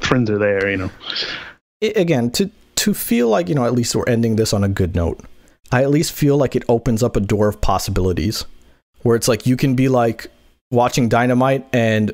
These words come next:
Speaker 2: "Oh shit, who's that that just showed up?" You know what I mean? But to me, it's like, okay, I guess I feel like people shouldn't be swapping shows so much, as much as there should be, like, okay, if Kenta's going to, to A E W,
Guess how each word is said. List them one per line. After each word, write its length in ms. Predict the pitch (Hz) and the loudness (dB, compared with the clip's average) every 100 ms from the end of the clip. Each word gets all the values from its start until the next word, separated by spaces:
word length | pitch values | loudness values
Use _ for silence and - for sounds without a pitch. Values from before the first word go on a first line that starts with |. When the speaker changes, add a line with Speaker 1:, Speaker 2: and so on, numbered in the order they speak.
| - | 0
Speaker 2:
"Oh 160 | 160 | 0
shit, 300 | 147 - 185 | 2 0 0
who's 180 | - 190 | 2 0
that 220 | 139 160 - | 0 0 0
that 100 | 120 | -2
just 200 | 104 - | 0 0
showed 220 | 101 92 | 0 0
up?" 220 | 85 - - - - - - _ _ _ _ _ _ - | 0 0 0 -2 -14 -20 -20 _ _ _ _ _ _ -2
You 100 | 135 | 0
know 60 | |
what 80 | 147 | 2
I 40 | 147 | 2
mean? 180 | 160 143 | 2 2
But 240 | 135 - | 0 0
to 100 | - | 0
me, 220 | 165 214 | 2 2
it's 160 | 214 - | 2 2
like, 280 | 175 143 - | 0 0 -2
okay, 300 | 147 123 110 - | 0 2 0 -2
I 120 | - 151 | -2 0
guess 180 | 202 | 2
I 100 | 202 | 0
feel 260 | 160 175 170 | 0 2 2
like 440 | 151 120 113 - - - - - _ _ _ _ _ _ - | 4 2 0 -8 -14 -20 -20 -20 _ _ _ _ _ _ -2
people 220 | 214 226 | 0 2
shouldn't 200 | 202 214 | 2 2
be 80 | 180 | 0
swapping 360 | 135 135 123 120 | 2 2 2 0
shows 280 | - 113 123 | 0 0 2
so 100 | 165 | 0
much, 260 | 180 190 - | 0 0 0
as 160 | 113 | 0
much 240 | 117 120 120 | 0 0 0
as 140 | 104 | 2
there 180 | 117 113 | 2 2
should 220 | - 104 | 0 0
be, 160 | 110 113 | 0 2
like, 260 | 101 95 | 2 0
okay, 220 | 113 113 | 0 0
if 100 | 104 | 0
Kenta's 360 | - - 139 127 | 0 0 2 0
going 420 | 120 120 117 113 - - - - _ | 2 2 2 -2 -6 -14 -20 -20 _
to, 300 | - 123 117 | 0 2 0
to 180 | - 123 120 | 0 0 2
A 60 | |
E 180 | 117 113 | 2 2
W, 540 | 107 104 127 151 180 | 2 2 2 2 0